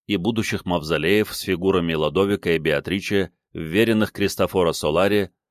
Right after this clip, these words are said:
и росписи убранства внутренних помещений,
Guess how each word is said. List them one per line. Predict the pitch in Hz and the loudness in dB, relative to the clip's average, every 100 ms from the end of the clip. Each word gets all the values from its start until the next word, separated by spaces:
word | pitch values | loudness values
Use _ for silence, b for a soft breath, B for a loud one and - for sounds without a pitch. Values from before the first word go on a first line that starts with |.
| _ | _
и | 92 | 0
росписи | 104 131 - 127 - | 4 2 0 -2 2
убранства | 101 85 101 117 - | 2 2 0 0 -2
внутренних | 90 92 90 92 90 80 | 0 -2 -2 -2 -4 -4
помещений, | 80 78 - 110 113 107 101 | -6 -6 -4 -2 -2 -2 -6